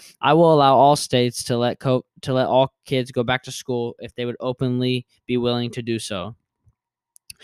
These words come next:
Our kids are getting pushed back further and further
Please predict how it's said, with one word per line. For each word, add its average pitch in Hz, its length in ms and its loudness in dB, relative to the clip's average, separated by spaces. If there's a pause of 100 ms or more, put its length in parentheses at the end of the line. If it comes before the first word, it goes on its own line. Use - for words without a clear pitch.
(180)
Our 147 160 2
kids 165 320 2
are 151 60 4
getting 131 240 -2
pushed - 300 -2
back 127 180 -4
further 143 420 -2
and 139 120 -4
further 123 480 -2